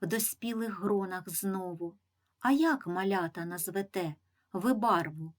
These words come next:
калинову? Якого кольору ягідки калини?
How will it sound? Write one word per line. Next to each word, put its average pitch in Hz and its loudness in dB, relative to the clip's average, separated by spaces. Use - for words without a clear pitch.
калинову? 185 0
Якого 208 2
кольору 160 -2
ягідки 170 0
калини? 165 -2